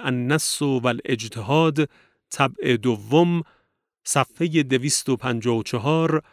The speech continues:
از کامل ابن اسیر حکایت نموده است که چون مردم شروع کردند به گفتن: "قتل محمد، قتل محمد"، مسلمین رشته کارزار از دستشان رفت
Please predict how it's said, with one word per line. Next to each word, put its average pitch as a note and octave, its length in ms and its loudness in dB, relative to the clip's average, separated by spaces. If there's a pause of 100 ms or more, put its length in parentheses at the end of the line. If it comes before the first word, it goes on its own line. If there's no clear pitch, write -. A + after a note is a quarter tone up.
(240)
از B2+ 180 2
کامل D3+ 400 2
ابن C3+ 260 0
اسیر C3 440 0
حکایت C3 560 0
نموده C#3 320 0
است C3 320 -2
که C3 100 -2
چون E3+ 220 0
مردم D3+ 560 0 (300)
شروع D3 420 -4
کردند A#2+ 600 0
به A#2 60 -4
گفتن: C#3+ 600 2 (420)
"قتل D3 380 4
محمد، A#2 760 0 (360)
قتل D3 340 2
محمد"، A#2 760 0 (540)
مسلمین D3+ 580 2
رشته E3 420 2
کارزار D3 720 2
از A#2 220 0
دستشان A#2+ 580 -2
رفت C#3+ 520 0